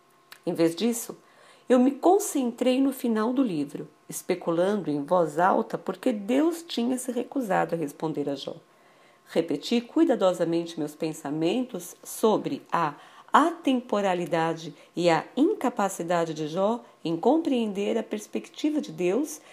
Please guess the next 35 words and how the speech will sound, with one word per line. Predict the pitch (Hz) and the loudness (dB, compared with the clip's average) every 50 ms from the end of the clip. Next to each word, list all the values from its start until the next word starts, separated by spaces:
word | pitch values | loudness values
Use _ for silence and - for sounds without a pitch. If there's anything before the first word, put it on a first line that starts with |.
| - - _ _ | -20 -20 _ _
e | 285 311 | 6 6
o | 277 | 8
valor | 294 285 285 285 302 285 | 8 6 6 6 6 4
intrínseco | 294 330 339 330 - - 226 208 196 - - - 156 - - | 4 2 2 0 0 0 0 0 0 -4 -8 -12 -10 -10 -4
da | 151 170 175 | -4 -4 -4
fé | 170 - 165 151 | -2 -2 -4 -2
em | 139 139 | -2 -4
Deus. | 143 139 131 - - - - - - _ _ _ _ _ _ _ _ - - - - _ - - | -4 -6 -8 -10 -12 -18 -20 -20 -20 _ _ _ _ _ _ _ _ -20 -20 -20 -20 _ -14 -2
Richard | - 403 403 - 381 349 269 - 262 | 0 0 0 2 0 0 2 2 4
ouviu | 240 240 226 - 311 339 | 2 2 4 2 2 2
atentamente | 330 320 320 233 220 214 208 196 196 202 220 262 294 294 285 - 220 | 2 0 0 -4 -4 -2 -4 -2 -2 0 0 0 0 0 -2 -4 -6
e, | 202 | -6
quando | - - - 294 330 330 269 226 | -2 0 2 4 4 4 4 2
terminei | 226 226 202 196 196 185 185 202 220 247 233 | 0 -2 -4 -4 -4 -4 -2 0 0 0 0
de | 214 202 | -2 -6
percorrer | - - 208 202 - - 170 165 160 190 214 233 240 214 | -4 -4 -4 -4 -4 -6 -6 -6 -2 2 2 4 4 4
as | 170 165 165 | 2 0 0
minhas | 185 190 202 208 185 170 - | -4 -6 -4 -4 -4 -4 -6
ideias, | 156 156 170 190 214 262 285 285 285 285 - - - - - - - _ _ _ _ | -6 -2 0 0 2 2 2 2 0 -2 -8 -14 -20 -20 -20 -20 -20 _ _ _ _
balançou | 311 370 381 415 415 415 - 339 320 302 | 2 4 6 6 4 4 4 2 2 2
a | 294 | 2
cabeça | 302 311 254 208 196 196 190 - - | 0 -2 -2 -2 -2 -4 -6 -6 -4
em | 165 170 | -4 -4
sinal | 175 - - 214 208 196 202 214 | -4 -4 -6 -4 -2 -2 -2 -2
de | 202 - | -2 -4
aprovação. | 165 165 - 147 143 151 143 - - - - - 165 - _ _ _ _ _ _ _ _ _ _ _ - _ _ _ | -4 -4 -4 -4 -4 -4 -6 -8 -10 -10 -10 -12 -12 -16 _ _ _ _ _ _ _ _ _ _ _ -20 _ _ _
"Gostei, | 240 285 302 294 - 320 302 302 | 0 2 2 2 2 0 0 0
Philip. | 285 - - 165 139 117 - - - - _ _ _ _ _ _ _ - - - _ | 0 -2 -4 -4 -4 -4 -8 -12 -16 -20 _ _ _ _ _ _ _ -20 -20 -6 _
É | - 226 | 2 2
bem | 190 196 208 302 359 381 392 | 2 4 4 4 4 4 4
possível | - 311 285 285 - - 269 269 254 262 254 | 2 0 0 0 0 0 0 2 2 2 0
que | 247 - 240 | 0 -2 -2
você | 233 233 226 226 - 185 | 0 0 -2 0 0 0
esteja | 165 165 165 - 175 160 160 165 160 | 0 0 -2 -4 -6 -4 -4 -4 -6
certo. | - - 143 135 135 - - - - | -4 -8 -8 -8 -8 -10 -14 -20 -20